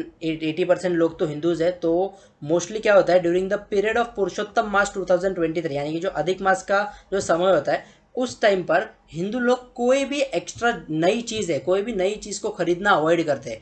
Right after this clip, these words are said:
आप यहाँ पर क्लियरली देख सकते हो, जब मैंने Google पे भी सर्च किया, "Does people don't purchase gold in अधिक मास?"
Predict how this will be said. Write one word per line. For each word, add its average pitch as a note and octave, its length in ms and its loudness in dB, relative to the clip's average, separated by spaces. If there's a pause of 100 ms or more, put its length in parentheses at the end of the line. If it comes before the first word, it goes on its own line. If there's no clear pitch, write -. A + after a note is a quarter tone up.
(120)
आप C#3 120 -2
यहाँ E3+ 120 2
पर F#3 80 0
क्लियरली F#3 380 4
देख F#3 180 0
सकते E3+ 260 -4
हो, D3+ 40 -8
जब D#3 120 0
मैंने E3 140 0
Google E3 300 2
पे F#3+ 80 -2
भी G3 80 -4
सर्च E3+ 300 -2
किया, E3 260 0
"Does F#3 260 4
people F#3 280 0
don't F3 220 2
purchase F#3 380 4
gold E3 280 2
in G3+ 80 -4
अधिक F#3+ 200 -2
मास?" A3 260 0